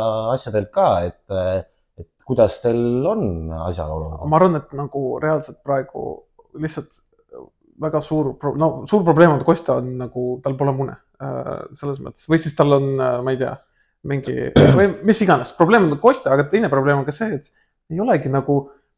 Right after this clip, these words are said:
Speaker 2: ma räägin, ei ole selget sihukest väärtuste arusaama, ei ole selget, ei ole nagu kommunikeeritud. Ma arvan, et see, see ei teeks nagu iseenesest ju paha. Et kuulge, me oleme Eesti koondis, meil on kõrval riik agressor, on ju, kes,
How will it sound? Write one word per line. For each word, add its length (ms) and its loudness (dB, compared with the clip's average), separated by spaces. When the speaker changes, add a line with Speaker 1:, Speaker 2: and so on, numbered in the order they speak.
Speaker 2:
ma 100 -2
räägin, 220 -2
ei 80 -4
ole 120 0
selget 680 0
sihukest 420 -8
väärtuste 500 0
arusaama, 520 0
ei 80 4
ole 240 6
selget, 400 -2
ei 80 2
ole 160 2
nagu 280 -4
kommunikeeritud. 560 -4
Ma 80 0
arvan, 160 2
et 80 -12
see, 200 -4
see 160 -4
ei 40 -6
teeks 400 -2
nagu 160 -10
iseenesest 520 -6
ju 40 -14
paha. 220 -2
Et 80 -20
kuulge, 280 2
me 120 0
oleme 160 0
Eesti 240 -2
koondis, 360 0
meil 220 -2
on 40 -10
kõrval 320 0
riik 240 -2
agressor, 540 0
on 140 -8
ju, 40 -12
kes, 200 -6